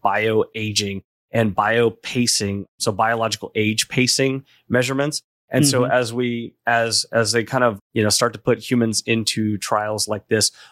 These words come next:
Speaker 1: over, this, this particular one was over a two-year period, and then looking at what, what are those biological age markers doing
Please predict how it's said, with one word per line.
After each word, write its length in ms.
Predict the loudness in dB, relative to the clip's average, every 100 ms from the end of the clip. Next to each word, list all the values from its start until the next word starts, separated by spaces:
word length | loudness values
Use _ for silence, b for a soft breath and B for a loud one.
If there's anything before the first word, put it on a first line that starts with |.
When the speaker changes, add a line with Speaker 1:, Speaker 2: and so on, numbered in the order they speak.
| B
Speaker 1:
over, 400 | 0 2 0 0
this, 200 | -2 -2
this 140 | -4
particular 400 | -4 -2 0 2 2
one 180 | 2
was 120 | 2 2
over 240 | 2 0
a 60 | 0
two-year 500 | 0 2 2 0 -2
period, 500 | 0 2 2 0 -4 B B -4
and 120 | -2
then 180 | 0 -2
looking 340 | -4 -4 -2
at 180 | 0 0
what, 280 | 2 0 -2
what 220 | -8 -2 0
are 80 |
those 160 | 0 -2
biological 800 | -2 -4 -2 -2 -4 -4 -6 -4
age 360 | -2 0 -2 -2
markers 520 | 0 0 2 0 0
doing 520 | 2 4 4 2 0